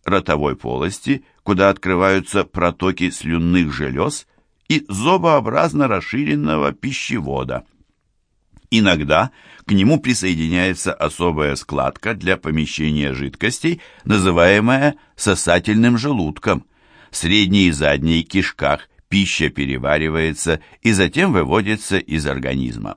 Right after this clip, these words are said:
Центральный орган кровообращения – спинной сосуд, представляет мускулистый мешок, разделенный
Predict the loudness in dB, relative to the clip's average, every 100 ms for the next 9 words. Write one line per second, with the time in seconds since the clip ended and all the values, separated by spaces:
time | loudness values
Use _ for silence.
0 | _ _ _ _ _ _ _ -6 2 2
1 | 4 4 4 2 0 -2 -2 -2 0 -4
2 | -4 -6 -4 -4 -6 -10 -10 -8 -6 -2
3 | -2 -2 _ _ _ _ -16 0 4 6
4 | 6 4 2 -2 -2 -4 -6 -10 _ -20
5 | -20 -12 0 0 0 -2 0 2 2 2
6 | 0 2 4 2 2 4 2 2 0 2
7 | 0 0 -2 -2 -4 -4 -4 -2 0 0
8 | 0 0